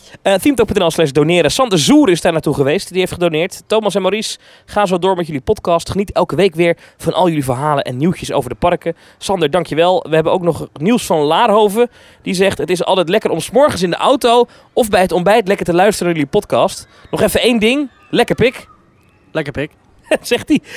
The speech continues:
Speaker 1: Eh, nou, Niels, dankjewel voor je, voor je donatie. Wordt gewaardeerd. En Bjorn heeft ook gereageerd. Eh, of gedoneerd, moet ik zeggen. Ehm, even kijken, hadden we nog niet? Nee, dat was het. Maar als je wil steunen, themetalk punt N L slash doneren. Doet ons altijd heel veel. Zelfs als ik hier in de gondoletta zit.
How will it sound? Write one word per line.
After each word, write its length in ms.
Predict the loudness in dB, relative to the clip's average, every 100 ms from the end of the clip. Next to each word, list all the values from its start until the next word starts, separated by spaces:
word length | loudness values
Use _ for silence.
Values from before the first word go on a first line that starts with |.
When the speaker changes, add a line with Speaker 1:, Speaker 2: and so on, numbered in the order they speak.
| -16 -4
Speaker 1:
Eh, 260 | 2 2 2
nou, 160 | 2
Niels, 240 | 2 2 0
dankjewel 440 | -2 0 0 0
voor 120 | 2
je, 260 | 0 2 0
voor 100 | -2
je 60 |
donatie. 440 | 0 0 -2 -4 -4
Wordt 160 | -4
gewaardeerd. 400 | -2 0 0 -2
En 280 | -2 -2 0
Bjorn 500 | 2 4 4 0 -2 -6 -20 -12
heeft 180 | -6 -2
ook 80 | 0
gereageerd. 640 | 0 0 -2 -4 -6 -10
Eh, 580 | -4 -2 0 0 -2 -2
of 100 | -2
gedoneerd, 480 | -2 0 0 -2 -4
moet 80 | -10
ik 60 | -6
zeggen. 280 | -6 -6 -8 -16 -20 -4
Ehm, 540 | 0 2 4 2 0
even 220 | -4 -4
kijken, 200 | -2 -2
hadden 80 | 0
we 60 | 0
nog 60 | 0
niet? 120 | 0
Nee, 120 | 0
dat 80 | 0
was 100 | -4
het. 300 | -6 -12 -16 -20 _ _
Maar 120 | -8
als 60 | -4
je 60 | -4
wil 60 | 0
steunen, 360 | 0 0 -4 -12 _ _
themetalk 320 | -8 -2 -2 -2
punt 180 | -2
N 80 | 0
L 120 | -2 -2
slash 260 | -4 -2
doneren. 460 | 0 0 0 -2 -4 _ _ -10
Doet 280 | -2 -2 0
ons 240 | -4 -2
altijd 280 | -2 -2 -2
heel 160 | -2
veel. 260 | -2 -4 -4
Zelfs 200 | -4 -4
als 100 | -6
ik 80 | -6
hier 200 | -4 -4
in 160 | -4 -4
de 80 |
gondoletta 440 | -4 -2 -2 -2 -2
zit. 340 | -4 -8 -12